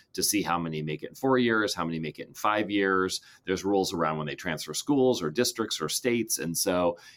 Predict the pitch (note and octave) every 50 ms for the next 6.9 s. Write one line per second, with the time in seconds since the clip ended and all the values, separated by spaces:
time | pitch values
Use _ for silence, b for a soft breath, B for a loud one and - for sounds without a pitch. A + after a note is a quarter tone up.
0 | B B G#2 A2 G#2+ A2 G#2+ G#2 G2+ F#2 - F#2 D2 E2+ E2+ E2 E2 D2+ - F#2+
1 | G#2 A2+ A#2 A2+ - A#2 A#2+ A#2 - B2 A#2+ A#2+ A#2 A2 A#2+ B2 A#2+ - - -
2 | F#2+ E2+ E2 D#2 E2 D#2+ - - G2+ - - F#2+ E2+ E2 E2 D#2+ D#2 D2 - -
3 | G2+ G#2 G2+ F#2+ F2 - - E2 F2+ F#2+ F2 F2 - F#2+ - - F#2 F2+ - -
4 | E2+ E2 - - - F2+ F2+ G#2 C3+ E3+ F3+ - - - B B B B B B
5 | B B B - F2+ F#2 F2 E2 D#2+ D#2 D2+ D2+ D2+ C#2 - - - G#2+ F#2+ G2+
6 | A2+ G#2+ C3+ C#3+ - - - - G#2+ G#2 G2+ G2 G2 G2 G2 G2 F#2+ F#2